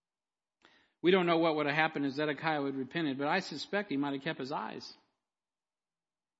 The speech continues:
The king of Judah didn't like the prophecy, of course, and, and he didn't like the word of God, so he imprisoned the prophet. He shut him up to shut him up.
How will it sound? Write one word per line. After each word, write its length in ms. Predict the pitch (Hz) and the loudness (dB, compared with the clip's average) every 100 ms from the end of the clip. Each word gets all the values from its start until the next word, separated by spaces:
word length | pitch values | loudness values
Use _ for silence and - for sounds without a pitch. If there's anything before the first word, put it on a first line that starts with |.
| _ _ _ _ _ _ _ _ _ _ _ _ - | _ _ _ _ _ _ _ _ _ _ _ _ 0
The 100 | 165 | 6
king 240 | 233 226 | 8 8
of 80 | 175 | 8
Judah 280 | 185 202 160 | 4 4 6
didn't 260 | 180 175 | 4 2
like 260 | 175 180 175 | 0 0 -2
the 60 | |
prophecy, 520 | 156 170 156 151 - 180 | -2 0 0 -2 -4 -4
of 80 | |
course, 340 | - 170 185 - | -2 -4 -4 -4
and, 100 | 156 | -4
and 240 | 156 143 | -2 -4
he 100 | 156 | -2
didn't 200 | 170 190 | 0 0
like 160 | 185 180 | -2 -2
the 80 | 160 | -2
word 220 | 147 143 | -2 -2
of 80 | 127 | -2
God, 260 | 127 147 | -4 -4
so 180 | - 147 | -4 -4
he 140 | 151 | -2
imprisoned 440 | 175 156 170 160 156 | -4 -2 -4 -2 -2
the 60 | |
prophet. 380 | 139 131 120 139 | -2 -4 -4 -4
He 120 | 151 | -6
shut 240 | 135 170 160 | -4 -2 0
him 120 | 151 | 0
up 160 | 156 151 | -2 -4
to 80 | |
shut 240 | 139 160 147 | -4 -4 -2
him 140 | 147 | -2
up. 200 | 123 185 | -2 -6